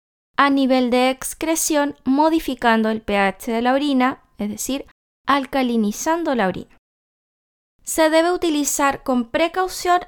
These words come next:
en pacientes que posean hipertensión arterial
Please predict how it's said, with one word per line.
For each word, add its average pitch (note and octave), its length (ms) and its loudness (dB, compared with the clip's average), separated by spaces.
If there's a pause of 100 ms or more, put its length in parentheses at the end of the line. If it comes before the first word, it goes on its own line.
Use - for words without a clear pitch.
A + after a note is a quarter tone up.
en D4 140 -2
pacientes C4+ 460 -2
que C#4 180 -4
posean B3 760 -2
hipertensión A3+ 960 -2
arterial D4 600 0